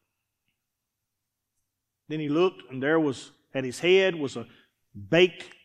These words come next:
a cake baked with, on coals and a jar of water. So he ate and drank and lay down again. And the angel of the Lord came back a second time and touched him and said," or shook him, interpreted, "Arise and eat, because your journey is too great for you."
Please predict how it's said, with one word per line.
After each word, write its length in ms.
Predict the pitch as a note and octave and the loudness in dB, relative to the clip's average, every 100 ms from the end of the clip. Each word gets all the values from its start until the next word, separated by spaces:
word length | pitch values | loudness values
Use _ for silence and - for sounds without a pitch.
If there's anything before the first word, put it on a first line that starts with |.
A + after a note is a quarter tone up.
| _ | _
a 40 | - | -16
cake 420 | - F#3+ F#3 B2+ | 0 0 2 0
baked 300 | E3 F#3 D3 | 2 2 -2
with, 180 | C3 - | -8 -8
on 140 | C#3+ | -10
coals 480 | - G#3 G#3 G#3 - - - | 2 6 8 8 4 -8 -6
and 120 | D#3 | -4
a 60 | D3 | -2
jar 460 | A#2 E3+ F#3 G3 E3+ | 2 6 8 8 6
of 100 | D3 | 2
water. 400 | F3+ G#3 G#3+ - - | 8 8 8 2 -2
So 180 | G3 E3 | 2 2
he 100 | D#3 | 4
ate 280 | G3 A3 | 4 4
and 120 | D3+ C3 | -2 -4
drank 320 | F#3 G#3+ F#3+ | 0 2 0
and 100 | D3+ | 2
lay 140 | E3+ | 4
down 220 | G3 G#3 | 4 2
again. 300 | G#3+ C4 A3+ G2 _ _ _ _ _ _ _ _ - - | -2 -4 -6 -8 _ _ _ _ _ _ _ _ -18 0
And 120 | G3 | 2
the 60 | G#3+ | 4
angel 280 | B3 A#3 | 4 4
of 60 | A3+ | 6
the 60 | G#3+ | 6
Lord 180 | A3 | 6
came 220 | G3 G#3+ G3+ | 4 2 6
back 240 | G3+ G3+ | 6 6
a 40 | |
second 300 | F#3 G#3+ F#3 | 2 0 0
time 320 | D#3+ G3+ G3 G3 | 2 6 6 4
and 160 | F#3 D#3 | -4 0
touched 320 | A#3 G#3 - | -2 -2 -4
him 200 | F#3+ F3+ | -2 0
and 100 | D3+ | 0
said," 260 | G3+ F#3 | 4 6
or 100 | E3 | 4
shook 340 | D3+ - A3+ A3+ | 2 4 2 2
him, 280 | E3+ D#3 C#3+ - - - | -2 -2 -4 -14 -20 -6
interpreted, 580 | D3+ - F#3 E3+ F3 - - - | -6 2 2 4 2 0 -8 4
"Arise 560 | G#3+ G#3 A#3+ C#4+ D4+ B3 | 4 8 10 10 8 4
and 120 | C4 | 2
eat, 180 | C#4+ G#3+ | 0 0
because 300 | A3 B3+ F#3+ | 2 2 4
your 140 | E4 | 4
journey 580 | G#3+ D4+ E4+ C#4 A#3+ A#3 - | 6 8 8 8 4 2 0
is 240 | A#3 - | -2 0
too 200 | - F4 | 6 8
great 320 | D4+ D#4+ F4+ | 10 6 6
for 140 | - A3 | -4 -6
you." 240 | D#3+ C3+ | -4 -6